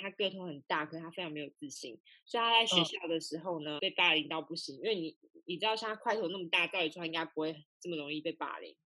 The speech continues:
Speaker 1: 可是就是因为他对自己非常没有自信，
Speaker 2: 嗯。
Speaker 1: 所以他在学校就是大家都会嘲笑他块头很大。我觉得块头很大有什么好，好嘲笑的，我不懂。那他就是跟学校也没有什么来往，他后来跟姐妹也都很疏远。在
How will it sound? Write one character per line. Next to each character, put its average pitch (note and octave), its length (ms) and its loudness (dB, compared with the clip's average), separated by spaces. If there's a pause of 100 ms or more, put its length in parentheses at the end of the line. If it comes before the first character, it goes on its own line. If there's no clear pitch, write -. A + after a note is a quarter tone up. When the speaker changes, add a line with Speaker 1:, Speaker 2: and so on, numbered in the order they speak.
Speaker 1:
可 E3+ 120 -10
是 - 60 -8
就 F3+ 120 4
是 D#3 60 4
因 - 260 -6
为 G3+ 60 2
他 G3 160 -4
对 G3 140 2
自 - 160 -14
己 D#3 160 -4 (260)
非 G#3 120 0
常 F3+ 180 -8
没 E3+ 80 -4
有 D3+ 100 -2
自 D#3 200 -6
信， D3+ 180 -4
Speaker 2:
嗯。 D3+ 40 -12
Speaker 1:
所 F3 100 -6
以 F3 40 -6
他 F3 120 -6
在 E3+ 200 6
学 D3+ 140 -4
校 D#3+ 160 -4
就 D#3 100 -8
是 E3 240 -4 (380)
大 F#3+ 120 8
家 G3 80 6
都 G3 100 0
会 G3+ 340 4
嘲 E3 180 0
笑 G3 160 2
他 F#3 240 2
块 G#3+ 200 6
头 F3+ 120 -2
很 C#3 140 -6
大。 F3+ 180 0
我 E3 80 4
觉 G3+ 100 4
得 A#3 180 8
块 C4+ 160 8
头 B3+ 80 6
很 E3+ 120 2
大 G3+ 120 4
有 G3 60 0
什 F#3 120 -10
么 E3 100 -12
好， - 180 -8
好 - 20 -2
嘲 - 80 -6 (120)
笑 E3+ 340 2
的， D#3 100 -4
我 D3+ 80 0
不 G3 120 -4
懂。 D3 220 -6 (140)
那 C4+ 220 4
他 B3+ 380 6
就 A3 100 -4
是 - 140 -6 (180)
跟 G#3 500 4
学 F#3 120 -4
校 G3 240 4
也 E3+ 100 2
没 E3 100 0
有 F3+ 40 0
什 F3 140 -6
么 D#3 60 -2
来 C#3+ 180 4
往， C#3+ 200 -2
他 G3+ 380 2 (220)
后 - 200 -2
来 F#3 100 8
跟 F#3 220 4
姐 E3 180 8
妹 G3+ 220 8
也 D#3 200 6
都 F#3 120 4
很 D#3+ 140 0
疏 D3 280 0
远。 C#3+ 280 4 (140)
在 B3 80 10